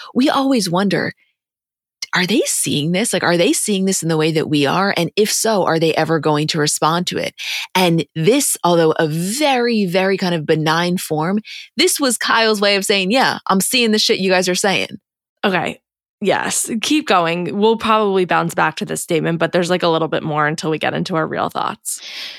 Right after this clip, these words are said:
Speaker 1: So then also on fourth of July, Mauricio does a grid post with the whole family in Aspen. Kyle does some stories. Again,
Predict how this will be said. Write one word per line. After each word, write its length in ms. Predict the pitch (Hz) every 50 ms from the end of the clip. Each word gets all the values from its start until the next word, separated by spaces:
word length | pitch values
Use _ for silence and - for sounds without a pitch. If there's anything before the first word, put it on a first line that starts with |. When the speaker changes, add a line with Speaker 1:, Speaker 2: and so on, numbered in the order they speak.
| - _
Speaker 1:
So 340 | - - 233 214 202 196 -
then 420 | - 180 202 214 240 254 269 269 - _
also 280 | 170 180 190 190 - 170
on 100 | 160 165
fourth 240 | - 147 143 156 156
of 60 | -
July, 340 | 143 143 127 127 139 143 151
Mauricio 480 | 151 147 147 160 170 - - 170 175
does 260 | 165 170 156 143 143
a 60 | 147 160
grid 240 | - 180 190 190
post 320 | - 196 175 170 170 - -
with 80 | 147
the 80 | - 160
whole 180 | 170 175 175 196
family 380 | - 190 165 160 156 156 151
in 80 | 147 147
Aspen. 560 | 139 139 151 - - - 151 147 147 147 147
Kyle 320 | - - 170 190 208 208
does 220 | 180 175 160 165 -
some 220 | - 147 143 156
stories. 520 | 151 - - 165 147 139 139 147 147 - -
Again, 460 | - 190 208 196 170 151 143 147 156